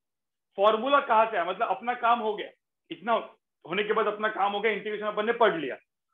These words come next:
अब थोड़ा सा क्या करेंगे, मतलब, integration के ऊपर थोड़ा सा आरएनडी करेंगे कि integration के formula आए कहाँ से। तुमने ना देखा है ना, एंटी डेरिवेटिव देखा होगा, derivative का उल्टा है, derivative का उल्टा है, right?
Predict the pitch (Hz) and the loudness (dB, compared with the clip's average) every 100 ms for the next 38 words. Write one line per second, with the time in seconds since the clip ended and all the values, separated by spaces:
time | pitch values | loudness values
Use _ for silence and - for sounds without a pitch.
0 | _ - 233 226 247 247 247 240 240 247 | _ -2 0 4 4 4 2 2 2 4
1 | 254 214 196 240 233 226 233 247 208 240 | 2 2 -2 -6 -8 -8 -8 -8 0 2
2 | 233 226 226 208 208 214 214 185 131 135 | 4 4 6 6 6 2 -2 -2 -4 -10
3 | 202 170 185 190 190 185 190 185 202 240 | -8 -8 -8 -10 -8 -6 -4 -2 0 2
4 | 156 180 208 185 120 - _ _ _ _ | 6 6 6 4 0 -4 _ _ _ _
5 | _ _ _ _ - _ _ _ _ - | _ _ _ _ -20 _ _ _ _ -4
6 | 180 220 233 220 208 208 247 247 170 170 | 0 2 4 4 6 6 6 4 0 -2
7 | 226 196 196 190 190 170 180 202 180 156 | -2 0 4 2 4 2 2 0 0 -2
8 | 160 196 190 196 214 196 175 165 180 143 | -2 -2 -4 -4 -2 0 -2 0 -2 0
9 | 170 185 196 202 208 175 170 185 135 135 | 0 0 -2 -2 0 0 0 -2 0 0
10 | 220 | -4